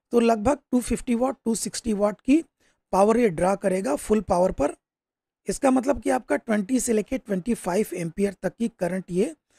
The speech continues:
बैटरी से ड्रा करेगा। आप जानते हैं कि ट्वेंटी फ़ाइव एम्पीयर करंट कितनी ज़्यादा होती है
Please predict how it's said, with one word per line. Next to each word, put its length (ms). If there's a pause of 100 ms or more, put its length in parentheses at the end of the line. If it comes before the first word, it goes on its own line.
(200)
बैटरी 420
से 200
ड्रा 240
करेगा। 420 (320)
आप 180
जानते 340
हैं 80
कि 120
ट्वेंटी 360
फ़ाइव 320
एम्पीयर 300
करंट 320
कितनी 340
ज़्यादा 300
होती 320
है 140